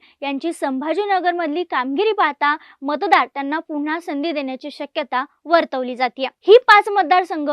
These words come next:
यंदा सगळ्यात गेम चेंजर ठरणार आहेत. बदललेल्या राजकीय परिस्थितीमुळे यंदा मतदार राजाचा मूड देखील बदलल्याचं दिसून येते. त्यामुळे ना महायुती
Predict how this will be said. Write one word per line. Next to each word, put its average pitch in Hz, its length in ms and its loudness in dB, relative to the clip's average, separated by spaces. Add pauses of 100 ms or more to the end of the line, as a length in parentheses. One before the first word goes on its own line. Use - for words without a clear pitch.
(140)
यंदा 285 340 -2
सगळ्यात 311 480 -2 (140)
गेम 320 200 2
चेंजर 254 340 -6
ठरणार 247 300 -8
आहेत. 240 100 -8 (160)
बदललेल्या 269 540 -4
राजकीय 247 380 -6 (120)
परिस्थितीमुळे 370 720 -4 (260)
यंदा 320 320 4 (280)
मतदार 302 480 2
राजाचा 320 480 0
मूड 311 240 0
देखील 294 360 -6
बदलल्याचं 269 680 -4
दिसून 302 280 -4
येते. 302 240 -4 (420)
त्यामुळे 320 320 0
ना 285 200 -2
महायुती 392 640 0